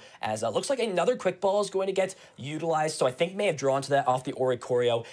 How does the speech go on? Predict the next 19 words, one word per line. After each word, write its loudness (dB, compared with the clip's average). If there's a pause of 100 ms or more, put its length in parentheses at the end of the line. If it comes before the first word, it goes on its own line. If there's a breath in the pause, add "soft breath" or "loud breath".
And 0
here's 2
the 2
Pokegear. 0
That's 2
going 2
to -4
guarantee 2
the 4
Welder 4
that's 2
in -4
the -6
deck, 0 (200 loud breath)
looking -4
through -4
the -2
entire 0
deck, 0